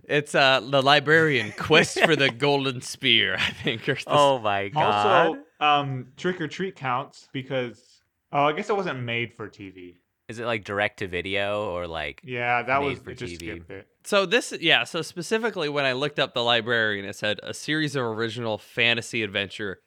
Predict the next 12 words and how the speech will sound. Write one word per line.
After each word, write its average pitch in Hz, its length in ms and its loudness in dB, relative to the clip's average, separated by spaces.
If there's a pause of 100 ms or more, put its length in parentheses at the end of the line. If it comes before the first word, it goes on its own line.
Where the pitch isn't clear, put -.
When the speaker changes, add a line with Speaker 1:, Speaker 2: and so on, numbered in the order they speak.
(220)
Speaker 1:
made 120 500 4
for 120 160 -4
television 101 760 -4
films." 90 640 -14 (400)
So 123 140 -4 (100)
I 110 100 0
was 113 140 -8
kinda 147 340 -2 (280)
trying 151 220 0
to 113 80 0
target 131 600 0
that, 110 260 0